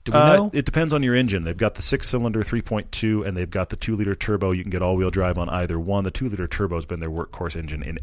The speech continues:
Speaker 2: everything forever.
Speaker 1: Mm-hmm.
Speaker 2: The six-cylinder, I, that is the engine that was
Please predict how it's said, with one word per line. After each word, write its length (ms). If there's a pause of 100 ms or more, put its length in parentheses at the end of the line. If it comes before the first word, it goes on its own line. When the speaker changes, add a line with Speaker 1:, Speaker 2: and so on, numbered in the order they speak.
Speaker 2:
everything 760
forever. 640
Speaker 1:
Mm-hmm. 320
Speaker 2:
The 100
six-cylinder, 800
I, 260 (120)
that 260
is 220
the 140
engine 200
that 120
was 160